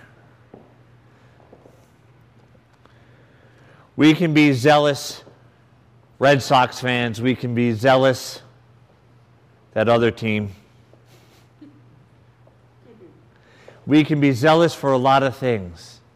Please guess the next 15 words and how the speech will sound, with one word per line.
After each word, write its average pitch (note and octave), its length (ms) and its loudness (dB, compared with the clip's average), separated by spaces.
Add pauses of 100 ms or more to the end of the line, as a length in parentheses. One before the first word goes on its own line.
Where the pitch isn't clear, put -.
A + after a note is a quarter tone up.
(1160)
Are D3+ 240 4
we D#3 220 4
zealous B2 680 0
for - 320 -4
our A2+ 200 4
faith? - 680 -10 (1700)
Do B2+ 120 -2
we C3+ 160 2
love C#3+ 420 2
those A2+ 600 -2 (640)
who C3+ 180 0
are C3 100 2
different B2 440 -4
from G2 240 -12
us? - 460 -18